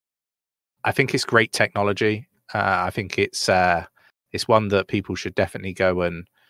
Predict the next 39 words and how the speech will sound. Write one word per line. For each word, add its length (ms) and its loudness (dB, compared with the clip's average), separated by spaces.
and, 180 -4
and 180 -10
do 360 0
some, 320 -6
some 180 -8
research 540 0
on. 140 -4
I, 160 -4
I 40 -10
think 360 -8
that 340 0
it's 260 -6
a, 280 2
a 100 -6
project 640 2
that 240 2
is 240 -8
massively 500 -4
underrated. 840 -2
I 60 -8
think 180 -12
the 60 -14
team 360 -6
is, 240 -6
is 140 0
exceptional 640 0
as 140 -6
well. 340 4
So 400 0
yeah, 200 4
it's, 240 -2
uh, 300 4
it's 140 -6
definitely 500 2
a, 320 6
a 100 0
project 600 2
that, 260 4
um, 460 -12